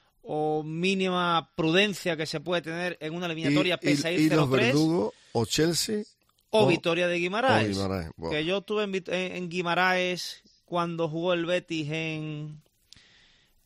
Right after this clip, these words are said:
Speaker 1: eh, que marcó Chuli del minuto noventa y uno con Pepe Mel,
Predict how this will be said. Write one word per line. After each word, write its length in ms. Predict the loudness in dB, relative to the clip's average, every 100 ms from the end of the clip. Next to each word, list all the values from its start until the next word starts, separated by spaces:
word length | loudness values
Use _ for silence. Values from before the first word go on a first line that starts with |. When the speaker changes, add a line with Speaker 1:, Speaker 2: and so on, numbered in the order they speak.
| -6
Speaker 1:
eh, 760 | -2 2 2 2 2 2 0 0
que 80 |
marcó 260 | 0 0 -2
Chuli 380 | 0 -2 -2 -8 _
del 160 | -12 -8
minuto 320 | -8 -8 -6
noventa 340 | -6 -6 -4
y 60 | -2
uno 200 | -2 -2
con 180 | -4 -2
Pepe 260 | -2 -2
Mel, 280 | 0 -2 -4